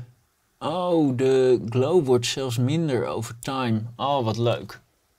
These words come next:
Oh, wat slim. Nodig Ctrl X. Ctrl V. Veel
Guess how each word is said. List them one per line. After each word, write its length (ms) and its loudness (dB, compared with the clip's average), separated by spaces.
Oh, 300 4
wat 120 0
slim. 500 2
Nodig 480 -14
Ctrl 680 -8
X. 360 -6
Ctrl 440 -12
V. 600 -8
Veel 680 0